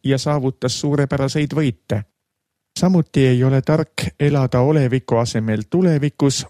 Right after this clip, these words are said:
oodates uusi torme, mida Jumal oma vaimu läbi võiks tuua,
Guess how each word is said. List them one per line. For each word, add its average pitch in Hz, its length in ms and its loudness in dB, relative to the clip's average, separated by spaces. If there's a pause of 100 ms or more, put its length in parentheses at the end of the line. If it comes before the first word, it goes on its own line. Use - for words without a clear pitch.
oodates 131 560 -2
uusi 160 360 0
torme, 139 560 0
mida 139 280 -2
Jumal 143 320 0
oma 123 280 -2
vaimu 135 300 -2
läbi 127 240 0
võiks 113 400 -4
tuua, 135 400 0